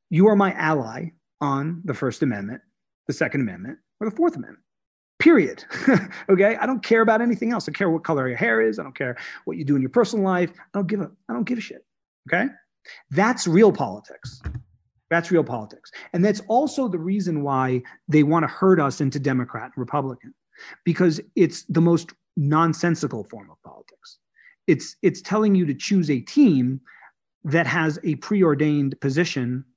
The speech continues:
on a bunch of things, and then you have to sort of defend that team, whether or not you agree with everything. Bitcoin is real politics in the sense that there's a specific, um,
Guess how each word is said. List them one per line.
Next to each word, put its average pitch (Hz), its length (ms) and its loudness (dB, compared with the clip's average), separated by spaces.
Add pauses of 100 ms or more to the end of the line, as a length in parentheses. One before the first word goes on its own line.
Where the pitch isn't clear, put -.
(200)
on 147 140 -2
a 131 40 0
bunch 123 280 -4
of 123 80 -12
things, 113 440 -14 (460)
and 139 420 0
then 156 200 2
you 151 80 4
have 139 160 -2
to 143 80 -6
sort 135 240 -4
of 123 100 -4
defend 135 460 -2
that 123 240 -6
team, 110 400 -4 (640)
whether 143 400 2
or 127 60 2
not 127 240 -4
you 123 100 -4
agree 113 200 -6
with 104 160 -14
everything. - 300 -20 (1700)
Bitcoin 254 460 2
is 175 140 0
real 190 140 4
politics 190 560 -4
in 139 80 -4
the 127 60 -4
sense 123 340 -6
that 131 260 -8
there's 147 340 -2
a 120 160 -4
specific, - 800 -6 (920)
um, 120 540 -4